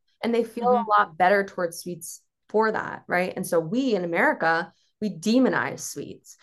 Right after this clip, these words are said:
Speaker 1: "You're bad, you're guilty, you're wrong, you shouldn't have that. You should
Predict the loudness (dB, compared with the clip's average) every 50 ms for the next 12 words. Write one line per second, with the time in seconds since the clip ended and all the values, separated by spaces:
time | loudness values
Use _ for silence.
0 | _ _ _ -8 -8 -6 -2 0 2 4 4 4 4 4 2 0 -2 -4 -4 0
1 | 0 0 0 0 -2 -6 -10 -8 -6 -6 -4 -2 0 2 4 4 4 2 0 -2
2 | -4 -4 -4 -4 -4 -4 -2 0 0 2 2 2 0 0 -2 -6 -12 -14 -6